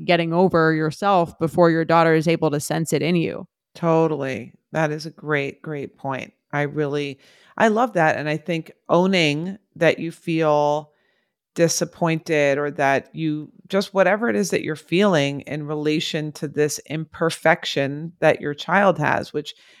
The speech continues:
Speaker 2: I think this touches on something really important, which is we have feelings about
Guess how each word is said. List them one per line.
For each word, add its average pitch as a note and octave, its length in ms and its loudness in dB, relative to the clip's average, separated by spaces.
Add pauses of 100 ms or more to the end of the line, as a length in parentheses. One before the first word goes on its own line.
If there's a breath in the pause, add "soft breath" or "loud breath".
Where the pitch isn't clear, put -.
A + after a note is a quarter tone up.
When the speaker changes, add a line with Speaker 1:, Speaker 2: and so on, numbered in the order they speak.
(100)
Speaker 2:
I D3+ 80 2
think A3 300 -2 (520)
this E3 200 -4
touches F#3 400 0
on D3 160 -2
something D3 400 -6
really C#3+ 320 -6
important, - 600 0
which D#3+ 220 -2
is D#3 320 -2 (840)
we G#3+ 160 2
have A#3+ 200 4
feelings E3+ 720 0 (140)
about C#3+ 640 0